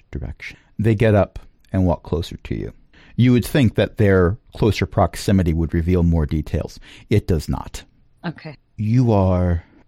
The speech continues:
Speaker 1: carrying something with you. I didn't realize what the plan was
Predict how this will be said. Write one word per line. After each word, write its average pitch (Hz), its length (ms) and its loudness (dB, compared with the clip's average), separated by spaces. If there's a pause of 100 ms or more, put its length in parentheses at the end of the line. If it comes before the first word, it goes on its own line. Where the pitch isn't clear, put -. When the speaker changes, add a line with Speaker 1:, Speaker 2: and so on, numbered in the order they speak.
(180)
Speaker 1:
carrying 76 640 0
something - 600 -10
with - 240 -14
you. - 100 -14 (500)
I 98 100 2
didn't 110 360 2 (280)
realize 85 960 2 (220)
what 90 320 0 (180)
the 98 80 -2
plan 78 520 0
was - 680 -6